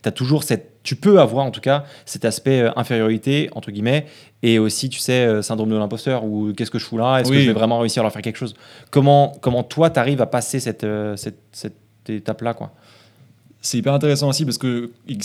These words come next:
Speaker 2: t'as, t'as tout à fait raison. Quand tu commences dans la vidéo, t'as l'impression de te dire : « Pourquoi il fait appel à moi ? En fait,
Speaker 1: Mm.
Speaker 2: je sais pas faire des vidéos. »
Speaker 1: Mm.
Speaker 2: Ça, c'est une règle, mes amis, <laughs> qui est
Speaker 1: Important.
Speaker 2: très importante. Ouais. Non, vraiment, parce que,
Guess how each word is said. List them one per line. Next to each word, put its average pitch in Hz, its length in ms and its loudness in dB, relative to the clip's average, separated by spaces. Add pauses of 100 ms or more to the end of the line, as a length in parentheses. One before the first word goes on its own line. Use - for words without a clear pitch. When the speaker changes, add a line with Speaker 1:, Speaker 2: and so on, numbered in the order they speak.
Speaker 2:
t'as, 123 140 0
t'as 113 140 -4
tout - 180 0
à 139 60 4
fait 147 80 2
raison. 135 200 2
Quand 117 80 -4
tu - 120 -12
commences 147 340 2
dans 131 100 0
la 127 80 2
vidéo, 131 340 2
t'as 151 120 -4
l'impression 120 320 -2
de 143 60 0
te 131 120 -4
dire : « 135 140 0 (140)
Pourquoi - 200 -2
il 135 40 2
fait 131 100 -6
appel 120 180 -2
à 123 60 0
moi ? 135 100 2
En 120 60 -2
fait, 98 120 -8
Speaker 1:
Mm. - 20 -6
Speaker 2:
je - 60 -6
sais - 100 -4
pas 156 100 -2
faire 139 140 -4
des 117 80 -4
vidéos. » 107 280 -6 (160)
Speaker 1:
Mm. 123 40 -8 (420)
Speaker 2:
Ça, - 160 2
c'est 160 160 2
une 139 60 2
règle, 139 320 0
mes 123 160 -2
amis, 135 180 0
<laughs> - 0 -
qui - 80 4
est - 720 2
Speaker 1:
Important. 151 160 6
Speaker 2:
très 170 220 4
importante. 151 580 2
Ouais. 127 160 2 (200)
Non, 135 140 4
vraiment, 147 280 6
parce 135 160 0
que, 127 240 2